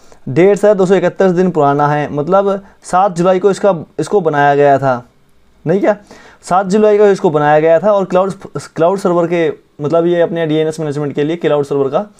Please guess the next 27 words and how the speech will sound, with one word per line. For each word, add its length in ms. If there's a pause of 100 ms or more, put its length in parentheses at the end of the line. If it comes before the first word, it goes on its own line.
(300)
या 100
Cloudflare 560
का 200 (340)
यूज़ 220
करता 320
है। 220 (200)
दोस्तों, 640 (180)
इसका 240
जो 140
लुक 520
और 440
इसका 280
जो 220
एआई 440
यूआई 400
सिस्टम 400
है, 100
जिसकी 360
होम 260
पेज 180
की 80
डिजाइनिंग 460
है 160
और 200
दूसरी 300
चीज़ें 220
हैं, 220